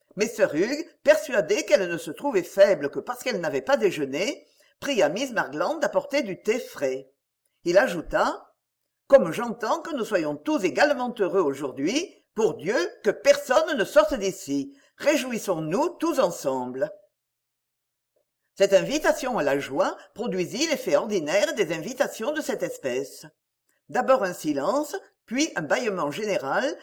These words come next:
et le désir secret dans chacun de se séparer, à l'exception de Sir Hugh, qui dit après une pause : « Pourquoi donc personne ici ne parle-t-il que moi ? Je le trouve assez étrange. Cependant, mon cher neveu,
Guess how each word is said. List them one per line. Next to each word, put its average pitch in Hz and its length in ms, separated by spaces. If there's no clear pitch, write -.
et 185 80
le 185 120
désir 269 360
secret 254 400
dans 143 200
chacun 254 360
de 156 120
se 196 140
séparer, 170 720
à 156 80
l'exception 202 640
de 170 120
Sir 180 280
Hugh, 240 360
qui 208 120
dit 262 280
après 233 340
une 156 140
pause : « 220 560
Pourquoi 302 320
donc 156 280
personne 262 380
ici 254 380
ne 277 40
parle-t-il 214 720
que - 80
moi ? 147 540
Je 208 140
le 175 140
trouve 339 240
assez 277 340
étrange. 135 600
Cependant, 247 640
mon 220 140
cher 233 240
neveu, 151 420